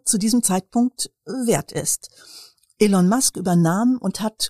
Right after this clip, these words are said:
heute kennen wir das mehr von diesem Doge-Programm,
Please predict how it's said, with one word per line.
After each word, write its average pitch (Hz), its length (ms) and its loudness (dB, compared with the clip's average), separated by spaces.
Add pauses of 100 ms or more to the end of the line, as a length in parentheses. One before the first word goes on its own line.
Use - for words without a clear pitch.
heute 220 300 2
kennen 208 320 2
wir 185 100 -2
das - 180 -4
mehr 190 260 0
von 180 440 -6
diesem 175 260 -2
Doge-Programm, 185 760 -2